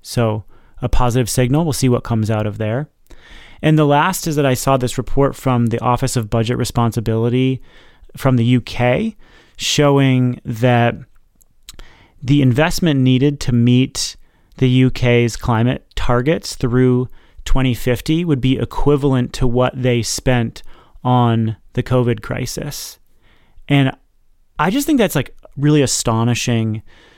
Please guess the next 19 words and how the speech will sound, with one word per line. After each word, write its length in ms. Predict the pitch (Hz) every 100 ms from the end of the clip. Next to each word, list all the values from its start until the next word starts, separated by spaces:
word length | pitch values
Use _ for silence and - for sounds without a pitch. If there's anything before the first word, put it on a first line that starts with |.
| _ _
to, 140 | -
to 260 | 123 - -
think 240 | - 139
about, 400 | 123 113 - - _ _ _ -
because 560 | 135 - 135 120 - - - - - _ _ - -
we're 140 | 160
still 460 | 165 - - 170 170
in 80 | 156
a 80 |
world 600 | 131 117 127 127 120 113 -
where 240 | 127 123
the 120 | 117
cost 640 | 120 - 120 120 127 - -
to 80 | 131
do 180 | 123 120
something 260 | 131 123
about 240 | 123 120 120
climate 400 | - 120 120 127
change 600 | 139 135 143 147 -